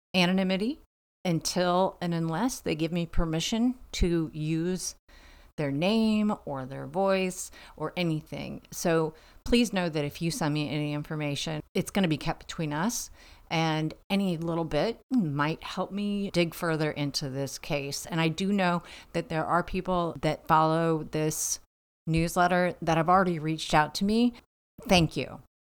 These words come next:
because every little bit helps and it reinforces things. And even if I don't necessarily report on things that you've turned over to me does not mean that they're not helpful. I will be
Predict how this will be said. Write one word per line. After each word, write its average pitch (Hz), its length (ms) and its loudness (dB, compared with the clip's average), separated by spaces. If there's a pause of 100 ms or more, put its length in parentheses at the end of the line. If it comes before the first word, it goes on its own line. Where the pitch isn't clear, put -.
because 160 680 0 (140)
every 190 260 4
little 170 280 0
bit 151 380 2 (640)
helps - 600 -2 (120)
and 156 440 4 (120)
it 147 280 0
reinforces 156 840 0
things. 147 500 -4
And 143 320 -2 (400)
even 190 200 4
if 190 160 4
I 170 120 4
don't 156 420 2 (320)
necessarily 160 1000 0
report 180 600 6
on 160 160 2
things 170 300 0
that - 120 -6
you've 160 160 -6
turned 185 260 0
over 180 260 6
to 170 160 -4
me 165 100 2
does 143 220 -4
not 170 340 6
mean 151 260 0
that 143 260 -4
they're 156 100 2
not 151 240 0 (160)
helpful. 208 640 2 (160)
I 214 140 4
will 214 180 4
be 190 480 2